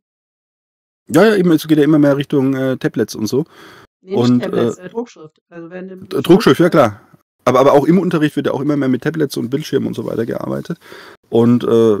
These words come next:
Speaker 1: ich bin da kein Experte, aber, äh, gibt da einige Hirnforscher,
Speaker 2: Ganz
Speaker 1: die sagen, dass
Speaker 2: furchtbar.
Speaker 1: es, dass es alles andere als gut ist, weil ja der Mensch, der ist ja über ja,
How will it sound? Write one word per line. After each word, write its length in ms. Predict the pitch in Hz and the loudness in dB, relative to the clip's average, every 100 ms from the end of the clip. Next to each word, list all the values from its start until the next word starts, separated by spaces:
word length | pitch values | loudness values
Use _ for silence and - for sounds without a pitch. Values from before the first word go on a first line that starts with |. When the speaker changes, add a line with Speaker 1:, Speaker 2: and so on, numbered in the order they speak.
| - - - | -4 -18 -14
Speaker 1:
ich 120 | - - | -14 -2
bin 160 | 131 | 0
da 120 | 120 | 0
kein 200 | 110 117 | 0 -2
Experte, 540 | 104 - - 101 - 147 | -4 -4 -2 -2 0 -2
aber, 400 | 123 117 113 120 | 2 2 2 -4
äh, 220 | 107 107 113 | -12 -12 -10
gibt 200 | 143 - | -10 -4
da 100 | 151 | -2
einige 260 | - 123 113 | -2 -4 -2
Hirnforscher, 460 | 120 131 131 131 | -4 -4 -4 -2
Speaker 2:
Ganz 120 | 120 | -4
Speaker 1:
die 20 | - | -4
sagen, 220 | 120 123 | -4 -2
dass 160 | 120 | -4
Speaker 2:
furchtbar. 60 | - | -6
Speaker 1:
es, 260 | 120 - - | -10 -12 -6
dass 180 | 123 131 | -4 -4
es 100 | 123 | -4
alles 240 | 127 127 | -4 -4
andere 280 | 139 147 139 | -4 -4 -4
als 140 | 107 | -6
gut 200 | - 113 | -8 -8
ist, 180 | 127 - | -8 -4
weil 220 | 120 110 | -2 -2
ja 80 | 113 | -2
der 120 | 113 | -2
Mensch, 220 | 104 123 | -2 -2
der 100 | - | -2
ist 80 | 117 | -4
ja 60 | - | -4
über 160 | 123 | -2
ja, 160 | 117 117 | 0 0